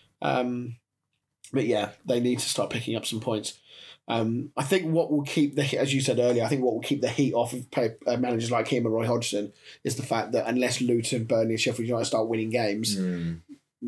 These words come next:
Speaker 1: teams are gonna be reasonably comfortable that they've only
Speaker 2: Yeah.
Speaker 1: gotta win one every three games and they'll keep their heads well and truly above the water anyway.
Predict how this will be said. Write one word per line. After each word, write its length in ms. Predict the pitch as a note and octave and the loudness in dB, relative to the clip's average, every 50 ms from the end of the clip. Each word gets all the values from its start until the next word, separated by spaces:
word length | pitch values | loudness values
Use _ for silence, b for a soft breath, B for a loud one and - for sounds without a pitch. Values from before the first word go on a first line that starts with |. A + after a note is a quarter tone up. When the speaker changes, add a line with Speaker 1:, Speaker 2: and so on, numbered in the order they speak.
| C3 C#3 F3 - - - - | -8 -6 -8 -8 -10 -6 -2
Speaker 1:
teams 260 | - D#3 C#3+ B2+ A#2+ | 0 2 2 2 2
are 40 | A#2 | 0
gonna 120 | A#2 A#2 | 0 0
be 80 | A#2 A#2+ | 0 2
reasonably 380 | A#2+ C3 B2 A#2 A2+ A#2 A2 A2 | 2 2 2 0 0 -2 -2 0
comfortable 460 | - C3 A#2+ - - - G#2+ G#2 G#2 | 0 0 0 -2 -4 -4 -2 -2 0
that 100 | A2+ - | 0 0
they've 100 | - - | 0 0
only 140 | A#2+ A#2+ A2 | 0 0 2
Speaker 2:
Yeah. 40 | |
Speaker 1:
gotta 120 | B2 A#2 B2 | 2 2 4
win 200 | C3 C3+ B2 A#2+ | 4 2 2 2
one 160 | A#2 A2+ A2+ | 2 2 0
every 200 | A2+ A2+ A#2 A2+ | 0 0 -2 -2
three 220 | A2 - A#2 A2 | -2 0 0 0
games 280 | A2+ B2 A#2+ A#2+ A2+ G#2+ | 0 0 0 0 -2 -2
and 80 | A2+ A2 | -4 -4
they'll 80 | G#2+ G#2 | -4 -4
keep 200 | - - - - | -2 -2 0 2
their 100 | G#2+ A2+ | 2 2
heads 160 | A2+ A2+ A#2 | 2 0 0
well 140 | B2 A2+ A2 | 0 0 0
and 80 | A2+ A2+ | 0 0
truly 240 | - A2+ G#2+ A2 | 0 0 0 0
above 200 | A2 G#2+ A2 G#2+ A#2 | 0 -2 -2 -4 -2
the 40 | A2 | -2
water 280 | A2 A2 G#2+ G2+ A2 A2 | 0 0 0 0 0 0
anyway. 360 | A2+ G#2+ G#2 G#2 G#2+ G2+ | 0 0 -2 -2 -2 -4